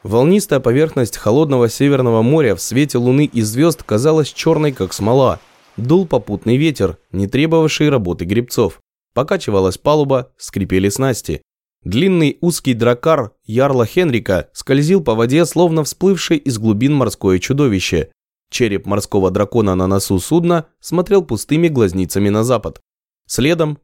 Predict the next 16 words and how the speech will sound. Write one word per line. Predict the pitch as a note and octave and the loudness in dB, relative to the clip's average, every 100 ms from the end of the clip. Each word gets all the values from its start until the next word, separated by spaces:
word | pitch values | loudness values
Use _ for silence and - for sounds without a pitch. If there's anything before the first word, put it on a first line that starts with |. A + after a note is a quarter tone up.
| - | -6
будто | D3 - G#2 | -2 0 -2
привязанный, | G#2 G#2 C3+ D#3 D#3 D3 | -2 0 0 2 0 0
двигался | B2+ F#3 F#3 - A2+ | 0 0 0 0 -2
корабль | G2 A2 B2+ C#3+ | 0 2 2 -2
Херсира | - G2 F2+ G2 G2 | 0 -2 -2 0 0
Аскела. | - A2 - D#3+ A#2+ D#2+ - _ _ - | 0 -2 -2 0 0 -2 -8 _ _ -6
Почти | A2+ - A3 | -4 -2 -2
вся | G3 F#3+ E3+ | -2 -2 0
команда | C#3+ D#3 E3 C3+ | 0 0 0 0
Хенрика | - E3+ D#3+ B2 - | 0 2 2 0 -2
спала. | - C#3+ C3+ D#2+ - _ _ - | -2 -2 0 -2 -6 _ _ -16
Спали | - - F#2+ F2+ | -8 -2 -2 0
Виктор, | A2 E3 - - | -2 0 -2 -4
Костоправ | - G2 - F#2 G#2+ A2 _ | -4 -6 -2 -2 0 -2 _
и | - A2+ | -4 0
Василь. | B2 - C#3+ D#2+ | 0 -2 -4 -4